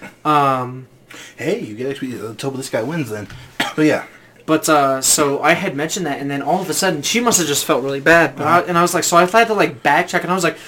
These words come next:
Speaker 1: "No, no, no, no, no." Like, I was like, "I promise, like, this isn't your fault.
Speaker 2: <laughs>
Speaker 1: Like, it's my fault. Like, I didn't think about it for whatever reason. Like, I promise you, like,
Speaker 2: <laughs>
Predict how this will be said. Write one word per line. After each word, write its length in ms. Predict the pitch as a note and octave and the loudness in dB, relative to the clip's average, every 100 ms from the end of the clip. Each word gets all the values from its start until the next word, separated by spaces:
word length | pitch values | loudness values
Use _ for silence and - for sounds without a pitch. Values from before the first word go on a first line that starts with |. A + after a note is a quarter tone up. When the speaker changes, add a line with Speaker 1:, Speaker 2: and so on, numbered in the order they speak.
| - D#5 | -4 0
Speaker 1:
"No, 160 | G3 B3+ | 2 2
no, 140 | B3+ | 2
no, 180 | A#3 A3+ | 0 -2
no, 200 | G#3+ G3 | -2 -2
no." 80 | F3+ | -2
Like, 180 | E3+ F3 | -2 0
I 40 | |
was 120 | E3+ F3 | 0 0
like, 120 | F3+ | 0
"I 40 | |
promise, 440 | F3 F#3 F#3 F3 D#3+ | 0 2 4 2 0
like, 120 | C#3+ | -2
this 180 | D#3 F3 | -2 0
isn't 300 | G3 F3+ D#3 | 0 0 -2
your 260 | D3+ E3 C#3 | 0 0 -2
fault. 560 | - E3+ D3 C#3 - E3+ | 0 2 2 0 -2 2
Speaker 2:
<laughs> 140 | - - - | 2 -2 -2
Speaker 1:
Like, 160 | E3+ F3+ | 2 4
it's 160 | F#3 D#3+ | 2 4
my 200 | E3+ F3 | 4 4
fault. 180 | E3+ D3+ | 2 4
Like, 140 | D3+ | 6
I 80 | F3 | 6
didn't 260 | G3 D3+ | 6 2
think 320 | - - F#3 E3+ | 0 0 2 2
about 240 | C#3 C3+ | 2 2
it 80 | - | 0
for 140 | D#3 | -2
whatever 400 | C3+ D3+ E3 C#3 | 0 4 4 2
reason. 580 | C3 D#3 D#3 B2+ C3 C3 | -2 0 -2 -4 -10 -8
Like, 160 | C#3 D3+ | -2 -2
I 60 | |
promise 520 | D3 E3+ E3 D#3 C#3+ | 0 2 4 2 -2
you, 120 | D#3 C3+ | -2 0
like, 320 | C3+ C3+ | -2 -2
Speaker 2:
<laughs> 40 | - | -6